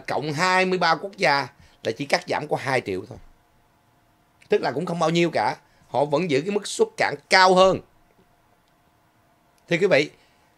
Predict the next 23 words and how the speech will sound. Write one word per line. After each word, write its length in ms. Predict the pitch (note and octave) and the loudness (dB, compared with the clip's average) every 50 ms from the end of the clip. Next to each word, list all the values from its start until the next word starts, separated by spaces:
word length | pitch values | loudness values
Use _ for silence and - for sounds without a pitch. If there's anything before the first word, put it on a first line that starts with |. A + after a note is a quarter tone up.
| _ _ _ _ _ _ - | _ _ _ _ _ _ 2
chính 280 | A3+ A#3 C4 C4+ C4+ | 4 4 6 6 6
điều 200 | A3+ G3 E3 D3+ | 6 6 6 6
này 240 | C#3 C3+ C3+ A#2+ F#2 - _ _ - _ _ _ _ _ _ _ _ _ _ _ _ _ _ _ - - | 4 2 2 2 -2 -6 _ _ -20 _ _ _ _ _ _ _ _ _ _ _ _ _ _ _ -4 0
thì 240 | D3 D3+ D3+ D3 C3+ | 2 2 2 0 -2
Saudi 300 | - - - F3 F#3 F#3+ | -4 -2 0 2 4 4
Arabia 400 | F3+ E3+ F3 F3+ F3 F3 E3+ E3 D3 B2 | 4 4 2 2 2 2 2 2 0 -2
họ 140 | B2 A#2+ | -4 -6
phải 180 | C3 - C3 C#3 - | -4 -4 -4 -6 -6
quyết 160 | - A3 - | -8 -8 -4
định 220 | C#3+ A2+ B2 C#3+ C#3 - | -4 -4 -4 -6 -2 2
cho 180 | G#3 F3 F3 | 4 4 4
cái 140 | E3+ G3 G3 | 4 2 0
mùa 180 | F#3+ E3 D3 C#3+ | 0 2 2 2
đông 160 | D3 D#3+ F#3 | 2 2 0
năm 120 | F3+ F3+ | 0 0
nay. 180 | F3 F3 E3+ - - - _ _ _ _ _ _ _ _ _ - | 0 0 0 0 -4 -10 _ _ _ _ _ _ _ _ _ 0
Thứ 80 | F#3+ | 0
nhất 260 | A3 G#3+ A3+ A3 - - | 4 4 4 4 4 2
là 160 | D#3 C3 B2 B2+ - _ _ _ _ | -2 -2 -2 -2 -6 _ _ _ _
mùa 200 | - B2+ C#3 D#3 | -2 0 4 4
đông 120 | E3 D#3+ E3+ | 4 4 4
năm 120 | D#3+ E3 | 2 0
nay, 260 | D#3+ D3+ D#3 D#3 C3 | 2 2 2 2 0